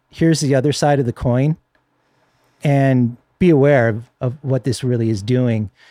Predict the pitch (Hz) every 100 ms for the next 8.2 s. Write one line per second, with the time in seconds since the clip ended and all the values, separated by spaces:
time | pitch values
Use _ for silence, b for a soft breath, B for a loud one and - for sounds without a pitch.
0 | b - 127 120 113 110 110 _ _ _
1 | _ _ - - 147 135 147 131 151 117
2 | 120 113 110 117 117 117 - 113 117 -
3 | 117 123 110 110 117 120 113 110 117 110
4 | 110 113 113 104 - 120 110 127 131 117
5 | 113 113 - B B B B 165 170 208
6 | - 190 180 165 143 139 160 131 135 123
7 | - 117 127 135 127 120 120 - 190 208
8 | 139 117